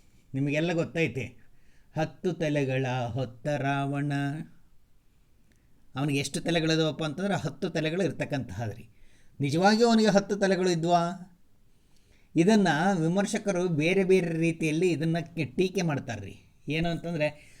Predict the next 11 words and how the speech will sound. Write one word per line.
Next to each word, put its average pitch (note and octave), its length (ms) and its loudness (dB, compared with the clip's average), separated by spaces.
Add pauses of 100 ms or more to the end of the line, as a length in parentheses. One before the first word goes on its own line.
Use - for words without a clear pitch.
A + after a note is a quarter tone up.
(140)
ಅವನಿಗೆ G#2+ 280 -8
ನಿಜವಾಗಿಯೂ F3 500 4
ಹತ್ತು E3+ 320 0
ತಲೆಗಳು E3+ 360 2
ಇದ್ದಿಲ್ಲ D3+ 380 2
ರಾವಣನಿಗೆ. C3+ 580 0 (640)
ಅದು B2 180 -6
ಏನಾಗಿತ್ತಪ್ಪ F3 600 0
ಅಂತಂದರೆ D3+ 760 -6 (280)
ಹತ್ತು - 640 0
ಜನ G3 260 4